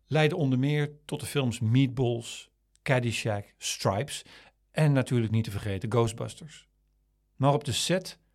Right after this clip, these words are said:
van Groundhog Day ging het helemaal mis. Er was constant spanning tussen de twee mannen.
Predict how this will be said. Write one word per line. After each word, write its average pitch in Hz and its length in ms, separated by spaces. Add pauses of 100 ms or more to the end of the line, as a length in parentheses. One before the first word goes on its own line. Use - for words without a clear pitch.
(280)
van 156 260
Groundhog 120 440
Day 101 380 (840)
ging 151 220
het 120 100
helemaal 127 420
mis. - 380 (880)
Er 156 140
was 156 280 (160)
constant 175 560
spanning 113 400
tussen 104 220
de 98 80
twee 95 220
mannen. 92 340